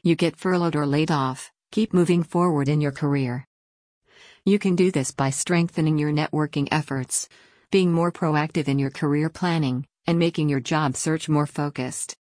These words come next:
Career coaching can help you do all of these things more effectively and efficiently.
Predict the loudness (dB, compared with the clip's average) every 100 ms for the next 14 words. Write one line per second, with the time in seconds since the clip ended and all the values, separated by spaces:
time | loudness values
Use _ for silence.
0 | _ _ -2 2 2 0 -2 -2 -2 -2
1 | -2 -2 0 -2 0 -2 2 2 2 0
2 | -2 -2 -2 -2 -2 -2 0 0 0 -2
3 | -2 0 -2 -2 0 0 -2 -2 -4 -2
4 | -2 -4 -4